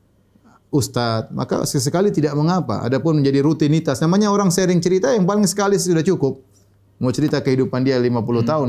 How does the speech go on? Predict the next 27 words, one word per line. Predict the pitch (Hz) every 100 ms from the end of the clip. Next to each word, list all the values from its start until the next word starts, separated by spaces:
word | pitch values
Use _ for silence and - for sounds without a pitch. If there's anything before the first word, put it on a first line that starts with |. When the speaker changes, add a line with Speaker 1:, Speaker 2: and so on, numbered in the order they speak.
| 113
Speaker 1:
cuma | 117 117
satu, | 110 117 - - 123
lima | 120 117
belas | 110 104
menit, | 143 147
dua | 123
puluh | 113 113
menit, | 127
tiga | 139 113
puluh | 110 110
menit | 151
sudah | 120 113
selesai. | 139 156 113 110 - _
Terus | - 160
pertemuan | 151 156 151 135
kedua | 139 175
mau | 135
bicara | 120 120
apa? | 151 110 107 - - 110 - _ _ _ -
Pertemuan | 127 127
kedua, | 123 147 117
pertemuan | 123 135 135
ketiga | 135 151 165
mau | 143
bicara | 120 117 127
apa? | 117 151 - - _ _
Karena | - 123 170